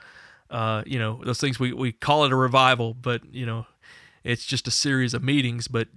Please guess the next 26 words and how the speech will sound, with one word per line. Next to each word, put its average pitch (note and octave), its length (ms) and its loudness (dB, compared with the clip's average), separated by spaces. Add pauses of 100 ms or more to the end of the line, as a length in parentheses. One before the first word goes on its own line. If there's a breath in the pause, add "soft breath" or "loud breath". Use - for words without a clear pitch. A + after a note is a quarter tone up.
(260)
ten C3+ 200 0
would B2+ 180 -2
be B2+ 180 2
Sunday B2 340 0
morning, A#2 360 -2
Sunday A#2+ 300 -2
night, A2+ 280 -4
Monday A#2 320 -4
night, A#2+ 300 -6 (160)
Tuesday B2+ 300 -2
night, A2+ 280 0
Wednesday A#2 360 -2
night. A2 320 -4 (600 loud breath)
And A#2+ 320 4
I A2+ 140 4
would C3 220 -2
teach B2 300 0
on A#2+ 420 0
Bible A2+ 260 0
prophecy B2 640 2
and C3+ 120 -4
encourage A2+ 380 -4
people A#2+ 220 -4
to A2+ 60 -10
stand A2 320 -2
firm. B2+ 400 2